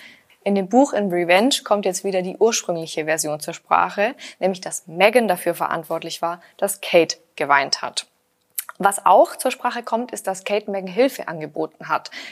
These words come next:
Ke-, äh, Meghan war ein, ein Superstar in Amerika, sie war eine Schauspielerin, sie kannte das Protokoll nicht, sie wusste nicht,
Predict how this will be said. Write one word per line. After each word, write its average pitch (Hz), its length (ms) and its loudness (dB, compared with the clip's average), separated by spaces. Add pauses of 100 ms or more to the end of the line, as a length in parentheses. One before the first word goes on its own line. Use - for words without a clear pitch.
Ke-, - 180 0
äh, 175 160 6
Meghan 202 320 2
war 190 160 6
ein, 170 240 2
ein 170 240 -2
Superstar 220 500 0
in 190 160 -4
Amerika, 214 540 -2
sie 190 100 -2
war 180 100 4
eine 170 180 -2
Schauspielerin, 208 640 0
sie 180 100 -8
kannte 196 300 -4
das 175 160 -8
Protokoll - 560 2
nicht, 220 200 -2
sie 180 140 -2
wusste 214 300 0
nicht, 196 200 -6